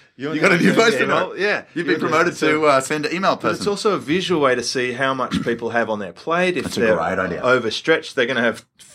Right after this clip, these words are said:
Speaker 1: already fifty Post-it notes. They're not gonna have s-, capacity for it.
Speaker 2: Yeah.
Speaker 1: And then there'll be someone who's got, like, two, and you think, "What does this person do again?" And you can rearrange the, the tasks.
Speaker 2: That's good.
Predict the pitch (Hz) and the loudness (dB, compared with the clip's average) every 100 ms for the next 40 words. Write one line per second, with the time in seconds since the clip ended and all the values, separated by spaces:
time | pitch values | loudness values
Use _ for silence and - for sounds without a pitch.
0 | - 135 131 117 - 175 175 127 131 113 | -2 2 2 0 -2 -2 -2 -2 0 0
1 | - - 113 104 - 120 131 - 113 107 | -2 -6 -6 -6 -6 -6 -6 -6 -6 -6
2 | 95 - - - - 131 - 135 113 110 | -8 -12 -16 -14 -6 -6 -4 -10 -8 -8
3 | 98 87 - - 95 - 131 156 170 160 | -8 -8 -14 -4 -2 -2 -2 0 2 0
4 | 156 202 202 156 123 127 - 120 117 110 | 0 0 2 2 2 -2 -2 0 2 0
5 | - - 202 190 117 120 170 165 _ _ | -2 2 2 4 -2 -6 -10 -10 _ _
6 | - _ _ - 320 277 277 - 185 180 | -20 _ _ -8 -4 -2 -2 0 0 -2
7 | 131 143 180 202 233 220 - - - - | -2 0 0 -4 -8 -12 -20 -20 -20 -8
8 | 147 156 165 147 170 175 151 139 139 127 | -6 -2 -4 -2 0 4 4 4 2 -4
9 | - 117 110 - 113 117 127 143 139 104 | -2 0 -2 -6 -6 -4 -2 -2 -2 -6
10 | - - - 123 - 165 - | -10 -4 -2 0 -2 -2 -4